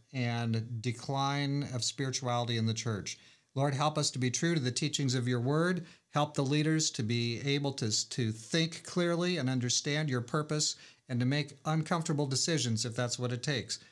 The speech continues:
to be absolutely faithful to your kingdom. Lord, we pray today for the leaders of the churches. Help them, Lord,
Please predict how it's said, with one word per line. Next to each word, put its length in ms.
to 100
be 200
absolutely 560
faithful 400
to 60
your 100
kingdom. 380
Lord, 260
we 80
pray 260
today 340
for 260
the 120
leaders 460
of 120
the 100
churches. 600
Help 380
them, 200
Lord, 460